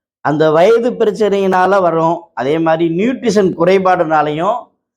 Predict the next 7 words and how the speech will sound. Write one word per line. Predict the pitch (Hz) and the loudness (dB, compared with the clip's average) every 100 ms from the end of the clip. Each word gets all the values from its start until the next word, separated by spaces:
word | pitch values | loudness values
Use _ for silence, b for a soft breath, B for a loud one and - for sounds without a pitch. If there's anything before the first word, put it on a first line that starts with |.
| _ _ | _ _
இடுப்பு | - 160 196 190 | 0 2 2 4
வலி | 165 139 | 2 4
வரும். | 131 127 127 - - | 2 2 0 -6 -8
இல்ல, | 143 180 180 165 - | 0 2 4 2 0
கீழே | - 208 190 180 156 139 127 117 110 | -6 0 2 4 4 4 2 0 -2
விழுந்துட்டோம், | 147 190 185 165 165 156 | -2 0 0 0 2 2
அடிபட்டுருச்சு | 147 170 160 120 139 107 139 131 | 0 -2 -4 -4 -8 -4 -2 -2